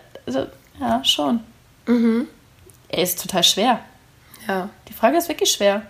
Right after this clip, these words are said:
Speaker 1: wenn man sich nie darüber <laughs> so Gedanken gemacht hat.
Speaker 2: Voll. Ich weiß noch, als meine Freundin mir das erste Mal erzählt hat und ich hab gleich Döner gedacht. Ich bin Döner und hab sie
Speaker 1: Warum?
Speaker 2: gefragt, "Bist du ein Döner?" Und sie meinte auch sofort, ich hab sofort gesagt, "Ich bin Döner."
Speaker 1: Aber warum?
Speaker 2: Weil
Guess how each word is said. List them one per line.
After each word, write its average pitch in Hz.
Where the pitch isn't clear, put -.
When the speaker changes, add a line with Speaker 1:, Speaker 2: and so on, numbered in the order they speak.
Speaker 1:
wenn 214
man 214
sich 214
nie 220
darüber 208
<laughs> -
so 262
Gedanken 214
gemacht 214
hat. 208
Speaker 2:
Voll. 226
Ich -
weiß 254
noch, 240
als 220
meine 214
Freundin 214
mir 196
das 196
erste -
Mal 185
erzählt 196
hat 190
und 185
ich 196
hab 202
gleich 208
Döner 208
gedacht. 175
Ich -
bin 190
Döner 240
und 220
hab 220
sie 226
Speaker 1:
Warum? 220
Speaker 2:
gefragt, 214
"Bist 214
du 240
ein 254
Döner?" 277
Und 226
sie 226
meinte 214
auch -
sofort, -
ich -
hab 226
sofort 240
gesagt, 196
"Ich -
bin 190
Döner." 185
Speaker 1:
Aber 226
warum? 214
Speaker 2:
Weil 226